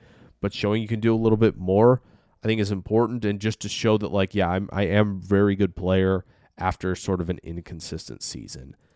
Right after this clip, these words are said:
Biggest riser, I think, is Jalen Simpson, and I know that he is probably, you know, not going to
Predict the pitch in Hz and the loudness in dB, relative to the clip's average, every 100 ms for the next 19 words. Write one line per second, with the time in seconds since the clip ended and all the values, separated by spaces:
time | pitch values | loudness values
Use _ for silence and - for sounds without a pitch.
0 | _ _ _ _ _ _ - 135 170 120 | _ _ _ _ _ _ -2 0 2 4
1 | 107 131 123 104 113 95 101 104 107 87 | 6 6 6 2 0 -2 0 2 0 -2
2 | - 92 - 90 87 87 92 101 117 120 | -4 -4 -4 -4 -4 -4 -2 2 4 4
3 | 113 104 95 95 - - - - 107 110 | 2 -2 0 0 -4 -10 -16 -10 -6 -2
4 | 113 113 - _ _ _ _ _ _ _ | -2 -2 -6 _ _ _ _ _ _ _
5 | _ _ _ - 95 - - 113 113 147 | _ _ _ -14 -14 -16 -4 2 2 2
6 | 143 139 135 127 117 - _ _ 110 98 | -2 2 2 4 0 -2 _ _ -6 -2
7 | 90 87 87 95 101 - - - - _ | -2 -2 -2 0 2 0 -6 -14 -16 _
8 | _ _ _ _ _ _ _ _ _ _ | _ _ _ _ _ _ _ _ _ _
9 | _ _ _ _ _ _ _ _ _ - | _ _ _ _ _ _ _ _ _ -6
10 | 113 113 117 113 - 120 113 107 107 | -2 0 -2 -4 -4 2 4 6 4